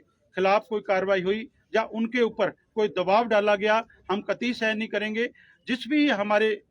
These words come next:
सिंगर भाई पे, कलाकार भाई पे कोई कार्रवाई होती है, तो दोनों मोर्चे चट्टान की तरह उसके साथ खड़े होंगे, उसको कोई कार्रवाई नहीं होने देंगे। और एक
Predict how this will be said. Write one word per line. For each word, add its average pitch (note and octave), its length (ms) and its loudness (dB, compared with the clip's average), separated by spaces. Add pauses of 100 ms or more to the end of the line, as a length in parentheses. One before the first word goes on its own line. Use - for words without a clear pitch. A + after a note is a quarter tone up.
(560)
सिंगर A#3 360 0
भाई G3 200 2
पे, G#3+ 180 -2
कलाकार A#3 460 0
भाई G3 200 0
पे A3 160 -6
कोई A3 200 -6
कार्रवाई G#3 300 2
होती F#3+ 280 -4
है, F#3 140 0
तो - 380 -6
दोनों A3+ 420 -2
मोर्चे G#3 420 -4
चट्टान G#3+ 380 -2
की A3+ 140 -6
तरह G3+ 220 2
उसके G#3 340 -2 (100)
साथ G3+ 260 0
खड़े G3+ 240 -2
होंगे, G#3 180 -2
उसको A3 220 -6
कोई G3+ 180 -4
कार्रवाई G3+ 380 0 (280)
नहीं G3+ 200 2
होने C#3+ 160 -4
देंगे। F#2+ 260 -14 (320)
और A#3 240 -2 (100)
एक A3 240 0